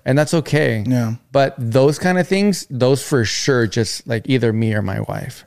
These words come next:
Speaker 2: Mm-hmm.
Speaker 1: Nobody knows what happened.
Speaker 2: If you had a friend tell you that your significant other was cheating on you, do you think that you could remain friends with them? Like, in your friendship, do you think it would hinder your friendship in any way?
Speaker 1: Like, if I was cheated, I was getting cheated on and
Speaker 2: Yeah.
Speaker 1: you told me
Speaker 2: Yeah,
Speaker 1: if
Speaker 2: not
Speaker 1: it's gonna
Speaker 2: necessarily
Speaker 1: hinder
Speaker 2: me.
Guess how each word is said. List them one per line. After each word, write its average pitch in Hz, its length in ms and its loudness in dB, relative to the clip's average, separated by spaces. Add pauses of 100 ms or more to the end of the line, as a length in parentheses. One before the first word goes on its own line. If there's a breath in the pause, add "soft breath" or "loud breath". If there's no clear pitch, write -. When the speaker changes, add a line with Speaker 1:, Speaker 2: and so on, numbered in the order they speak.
Speaker 2:
Mm-hmm. 117 240 0 (220)
Speaker 1:
Nobody 117 500 2
knows 101 260 -4
what 98 140 -4
happened. 104 400 -8 (240 loud breath)
Speaker 2:
If 151 240 0
you 208 140 2
had 214 200 0
a 208 80 0
friend 135 720 0 (140)
tell 135 260 0
you 123 300 2
that 113 160 2
your 113 80 -2
significant 120 500 -4
other 117 220 0
was 107 160 -4
cheating 131 260 0
on 156 140 0
you, 175 260 0
do 135 140 -2
you 156 160 2
think 165 340 -4
that 151 140 0
you 139 260 -2
could 135 400 0
remain 131 480 2
friends 127 320 0
with 143 100 -2
them? 160 200 2
Like, 123 160 0
in 127 160 4
your 123 160 2
friendship, 135 320 0 (160)
do 143 100 2
you 160 60 0
think 226 160 2
it - 20 4
would 262 140 4
hinder 151 260 0
your 170 140 2
friendship 147 320 0
in 139 80 0
any 135 160 4
way? 123 220 2 (280 loud breath)
Speaker 1:
Like, 151 220 0
if 156 100 0
I 165 60 4
was 170 160 2
cheated, 170 420 2
I 143 80 4
was 143 160 2
getting 147 200 2
cheated 147 220 0
on 143 120 2
and 127 80 2
Speaker 2:
Yeah. 131 80 4
Speaker 1:
you 127 80 -2
told 139 160 2
me 165 240 2
Speaker 2:
Yeah, 180 180 2
Speaker 1:
if 127 80 2
Speaker 2:
not 196 60 2
Speaker 1:
it's 262 100 2
gonna 302 80 2
Speaker 2:
necessarily 135 360 2
Speaker 1:
hinder - 80 2
Speaker 2:
me. 139 60 2